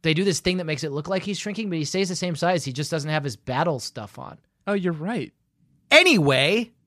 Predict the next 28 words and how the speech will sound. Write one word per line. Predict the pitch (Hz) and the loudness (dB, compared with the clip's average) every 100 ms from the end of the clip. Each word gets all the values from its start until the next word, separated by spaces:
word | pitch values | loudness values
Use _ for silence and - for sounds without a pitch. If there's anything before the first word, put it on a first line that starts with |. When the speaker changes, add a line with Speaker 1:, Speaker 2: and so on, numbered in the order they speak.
| _ - | _ 4
Speaker 1:
that's | 233 285 | 6 8
what | 311 320 | 6 4
Marianne | 208 269 294 269 349 330 | 6 6 6 6 6 6
is. | 151 101 - - | 2 -4 -18 -12
She, | - - 269 | 0 2 6
like, | 262 226 - _ _ | 6 6 2 _ _
she | - - 226 | 2 4 4
can't | - 240 294 285 | 4 6 6 4
act. | 202 262 269 175 170 - 135 - _ | 4 8 8 6 0 -6 -14 -16 _
She, | - - | -2 0
this | - 247 | 4 4
is, | 311 277 | 4 2
like, | 262 | 2
her | - 247 | 4 2
fatal | - 240 277 233 | 4 2 2 0
flaw | - 220 247 | 4 6 8
and | 185 | 6
also | 190 196 202 | 2 2 0
her | 175 | -2
superpower. | - 294 302 202 - 92 55 - - | -2 -4 -4 -8 -8 -14 -16 -18 -6
Is | 170 | -2
there | 262 | 2
a, | 269 202 - | 0 -2 -6
is | 208 185 | -2 0
there | 208 214 | 2 2
a | 220 175 - - | 2 -2 -12 -10
Marvel | 175 233 285 302 | 2 4 6 2
villain, | 254 311 311 302 302 | -2 0 0 -2 -8